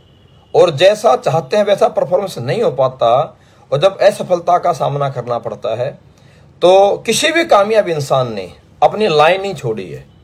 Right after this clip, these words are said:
हाँ, sportsman ने अपना कोच अवश्य change किया है, लेकिन line change नहीं की है। दोस्तों,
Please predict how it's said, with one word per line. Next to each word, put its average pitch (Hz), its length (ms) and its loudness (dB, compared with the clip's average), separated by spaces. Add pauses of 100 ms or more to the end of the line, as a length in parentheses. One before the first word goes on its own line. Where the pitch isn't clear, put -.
(140)
हाँ, 143 460 2 (480)
sportsman 190 560 0
ने 196 80 0
अपना 190 260 0
कोच 208 320 2
अवश्य 175 340 0
change 147 260 -6
किया 135 240 -2
है, 139 280 -4 (600)
लेकिन 170 400 -2 (140)
line 151 420 2
change 151 280 0
नहीं 123 140 -6
की - 180 -18
है। - 160 -18 (720)
दोस्तों, 143 380 0